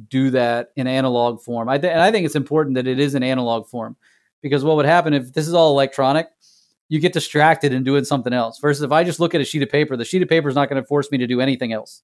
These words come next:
I just write on it. So I always had a daily schedule. I always wrote down my goals. The other three are kinda come from a combination of people. Uh, one is Donald Miller has a productivity sheet that I ended up taking a little bit off of.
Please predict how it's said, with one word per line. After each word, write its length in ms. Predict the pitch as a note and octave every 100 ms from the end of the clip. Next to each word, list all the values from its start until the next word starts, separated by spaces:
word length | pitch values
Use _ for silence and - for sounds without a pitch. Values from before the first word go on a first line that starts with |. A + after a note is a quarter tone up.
| -
I 80 | C3+
just 160 | C#3
write 200 | C#3 C3+
on 100 | A2+
it. 80 | - _ _ _ _ _ _ _ _ _ _ _ _ -
So 260 | F3+ E3+
I 180 | E3+ E3
always 240 | G#3 C#4+ G#3
had 140 | E3+
a 40 |
daily 240 | D3 D#3 D3+
schedule. 420 | D3+ C3+ B2+ C3+
I 120 | C#3
always 220 | A3+ A3+
wrote 180 | D3+ D3+
down 160 | D3+ C3
my 140 | B2
goals. 400 | A2+ C3+ A#2 A2+
The 120 | F3
other 200 | A#3+ D#4
three 640 | - D#3+ E3 D#3 D3+ D#3+ - -
are 400 | E3 D#3+ D3+ -
kinda 240 | G#3+ B3
come 280 | - E3 D#3
from 500 | D3+ D3 C#3+ C#3 B2+ _ _ _ -
a 60 | C#3
combination 640 | G3 F#3+ C#3+ D#3+ D#3+ C3
of 320 | A#2+ A2 - _ _ _
people. 540 | D#3+ E3+ A#2 G#2+ A#2 _ _ _ _ C3+
Uh, 120 | B2
one 220 | C#3 F3
is 240 | D#3 - -
Donald 300 | C3+ D#3+ D#3
Miller 260 | C3 D#3 D#3
has 180 | C#3 B2+
a 60 |
productivity 680 | A#2 C#3 C#3 C3+ C#3 B2+ B2+
sheet 440 | A#2 C3 B2+ C#3 -
that 100 | B2+
I 260 | C3 C3+
ended 160 | C3+ C3
up 160 | C3 -
taking 300 | C#3+ C#3+ C3
a 80 |
little 160 | B2+ B2+
bit 140 | B2
off 280 | B2 B2 A#2+
of. 400 | B2 A#2+ B2 A#2+